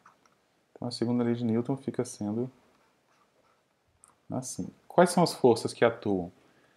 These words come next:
Bem, tem a força peso, né? A força que aponta pra baixo. Eu tô considerando o movimento próximo da superfície da Terra, então gravidade constante,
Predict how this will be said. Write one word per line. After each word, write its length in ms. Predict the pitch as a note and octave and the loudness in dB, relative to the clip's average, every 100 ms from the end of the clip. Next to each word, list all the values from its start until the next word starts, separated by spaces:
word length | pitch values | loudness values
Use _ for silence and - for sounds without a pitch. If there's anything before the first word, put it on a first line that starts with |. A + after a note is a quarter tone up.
| _ _ _ _ _ - | _ _ _ _ _ 0
Bem, 260 | C3 A2 F#2+ | 4 4 2
tem 140 | A2+ | 0
a 60 | A2+ | 2
força 260 | A#2+ - | 2 2
peso, 380 | D#3+ C#3 A#2+ G#2+ | 6 8 8 6
né? 140 | B2 G3 - _ _ _ _ _ _ | 0 -2 -10 _ _ _ _ _ _
A 40 | G2+ | -14
força 260 | G2 - | -10 -8
que 100 | G#2 | -8
aponta 300 | G2+ G2+ G2+ | -6 -4 -4
pra 160 | A2 C3+ | -2 2
baixo. 520 | A#2+ B2+ - - - _ _ - - - - - - _ _ _ _ _ _ _ _ _ _ _ _ _ _ _ _ _ _ _ _ _ _ _ _ G#2 | 4 2 -2 -14 -20 _ _ -20 -20 -20 -20 -20 -20 _ _ _ _ _ _ _ _ _ _ _ _ _ _ _ _ _ _ _ _ _ _ _ _ -10
Eu 80 | |
tô 120 | G2+ A2 | -6 -6
considerando 420 | A2 G#2+ G#2+ G#2+ | -4 -2 0 0
o 40 | |
movimento 480 | G#2+ G#2 G2+ G#2 G2+ | 0 2 2 0 -2
próximo 440 | A2+ A#2 C3+ A2+ | 4 6 6 2
da 80 | G#2+ | 0
superfície 560 | - - G2 - G2 A2+ | -2 -6 -6 -4 -6 0
da 120 | B2+ | 0
Terra, 300 | C3 C#3 C#3+ | 0 -2 -2
então 320 | A#2+ G#2+ A2+ A#2 _ - - | -4 -6 -8 -12 _ -20 -14
gravidade 500 | - F#2+ F#2+ F2+ F2+ | -6 -4 -2 -4 -6
constante, 640 | - C#3 - - E3+ - | -4 -6 -4 -4 -4 -6